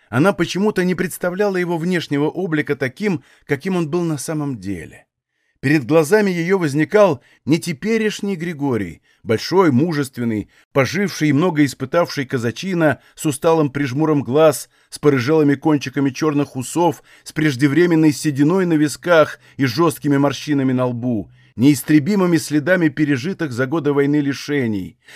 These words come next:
а тот прежний Гришка Мелехов,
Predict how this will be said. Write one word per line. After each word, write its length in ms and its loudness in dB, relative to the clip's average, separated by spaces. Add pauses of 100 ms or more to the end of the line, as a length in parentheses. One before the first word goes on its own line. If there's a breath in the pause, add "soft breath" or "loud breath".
а 120 -4
тот 360 -2
прежний 560 0
Гришка 460 -8
Мелехов, 720 -6